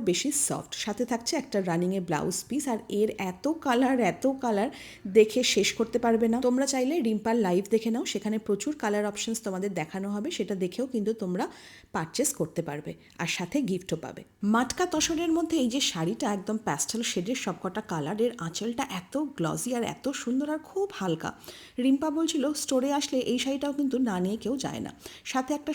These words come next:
সুন্দর বুটি বুটি ব্লাউজ পিস। তোমরা স্টোরে এসে কেনাকাটি করো বা রিম্পার লাইভ দেখেও তোমরা শাড়ি বুক করো, সবেতেই কিন্তু তোমরা পারচেসের সাথে পেয়ে যাচ্ছ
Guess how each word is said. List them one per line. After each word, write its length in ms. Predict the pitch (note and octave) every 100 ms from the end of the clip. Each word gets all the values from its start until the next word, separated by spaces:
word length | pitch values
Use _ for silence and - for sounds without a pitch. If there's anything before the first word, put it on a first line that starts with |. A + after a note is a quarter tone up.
| -
সুন্দর 300 | D#4 D#4+ E4 A3+
বুটি 180 | A3+ A3+
বুটি 180 | A#3 B3 F3
ব্লাউজ 300 | D#3+ F#3+ - -
পিস। 200 | F3+ C4 - - _ D4+
তোমরা 200 | D4 D#4+ -
স্টোরে 300 | D#4 C#4+ E4 -
এসে 160 | B3 F4 E4+
কেনাকাটি 400 | D4+ D4+ D4 D4+
করো 160 | C#4+ D4+ C4+
বা 80 | C4+ C4+
রিম্পার 300 | A3 A3+ B3+ B3+ G#3
লাইভ 180 | E3+ F3+
দেখেও 200 | A3 C4+ D4
তোমরা 180 | B3 A#3 -
শাড়ি 200 | F#3+ G3+ F3
বুক 160 | E3 -
করো, 140 | E3+ C4 -
সবেতেই 380 | F#3+ C4+ D#4 D#4+
কিন্তু 240 | D#4 D#4 C#4 - - -
তোমরা 180 | G#3 G3+ G3+
পারচেসের 420 | F#3+ F#3+ A#3 A#3+ B3+
সাথে 160 | A#3+ A#3
পেয়ে 200 | F#3+ G3
যাচ্ছ 200 | A#3